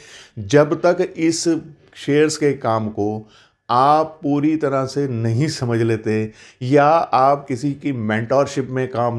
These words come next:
नहीं करते, तो बेहतर है कि अकेली किस्मत के सहारे पर ये काम मत कीजिए,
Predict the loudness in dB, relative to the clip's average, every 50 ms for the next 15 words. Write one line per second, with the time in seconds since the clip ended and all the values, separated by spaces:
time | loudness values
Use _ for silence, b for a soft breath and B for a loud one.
0 | -4 -6 -4 -2 -2 0 0 0 0 0 0 0 0 0 -2 -2 -2 -2 -4 -6
1 | -10 -20 -20 -20 _ _ _ _ _ -4 -4 -4 -4 -8 -4 -2 -2 -2 2 2
2 | 2 2 2 0 -2 -4 -4 -4 -4 -6 -8 -8 -10 -10 -10 _ _ _ _ _
3 | _ _ -6 -6 -6 -2 0 0 2 2 0 -2 -2 -8 -8 -6 -6 -8 -6 -4
4 | -4 -4 -2 -2 -2 -2 -2 -2 -2 -2 -2 -2 -2 -4 b b b b b -12
5 | -12 -10 -6 -2 -2 -2 -2 -2 -4 -2 -4 -4 -4 -4 -6 -4 -4 0 2 2
6 | 2 2